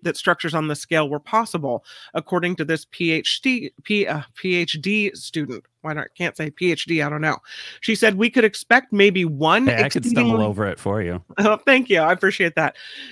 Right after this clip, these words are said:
Speaker 1: She said, "We could expect maybe one exceedingly large structure in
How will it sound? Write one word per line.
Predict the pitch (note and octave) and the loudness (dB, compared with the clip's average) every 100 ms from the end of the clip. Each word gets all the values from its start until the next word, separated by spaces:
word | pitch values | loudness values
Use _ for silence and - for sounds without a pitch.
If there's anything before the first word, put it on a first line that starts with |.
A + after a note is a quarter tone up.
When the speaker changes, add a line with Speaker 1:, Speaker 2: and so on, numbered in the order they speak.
| - | -2
Speaker 1:
She | B3 | 2
said, | C4 A3+ | 4 4
"We | B3+ | 2
could | B3+ A#3 | 2 0
expect | - - C4 C4 A3 | 0 2 2 2 2
maybe | G#3 E4+ F#4 D4 | 4 6 6 6
one | D3+ E3+ G#3+ B3+ - | 4 4 4 2 -2
exceedingly | F#3+ - A#3+ B3+ A#3+ A3 | -4 -4 -2 0 0 0
large | G3 D3+ D#3+ F#3+ - | 0 0 0 0 -6
structure | - F3 - F#3+ F#3 | 0 0 0 0 0
in | - E3+ | 0 -2